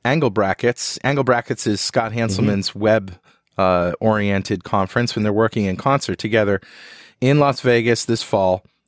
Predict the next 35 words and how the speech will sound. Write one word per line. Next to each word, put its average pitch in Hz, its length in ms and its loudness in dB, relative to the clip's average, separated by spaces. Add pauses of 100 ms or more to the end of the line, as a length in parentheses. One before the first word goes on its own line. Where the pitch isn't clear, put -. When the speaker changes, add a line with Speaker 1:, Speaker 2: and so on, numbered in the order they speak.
Speaker 1:
At, 107 240 0
uh, 107 100 4
what's 135 200 2
the 147 80 -2
date, 151 180 2
Richard? 170 320 0 (1300)
Speaker 2:
Uh, 80 380 -2
it's 90 240 -4
October 113 400 2
twenty-seventh 139 640 0
to 135 80 2
the 135 60 4
thirtieth 113 480 0
at 80 200 -8
the 80 220 -8
M 80 200 -4
G 87 160 -2
M 92 160 -2
Grand. 87 460 -6 (300)
Speaker 1:
And 120 240 2
you 120 80 -2
can 127 140 0
get 117 120 2
a 113 60 0
discount 110 560 -2
if - 200 -6
you 107 80 -2
go 131 300 4
to 113 240 -2
devintersection 104 720 0
dot 98 140 0
com 104 260 -2
and 92 120 -4
sign 110 260 -2
up - 240 -2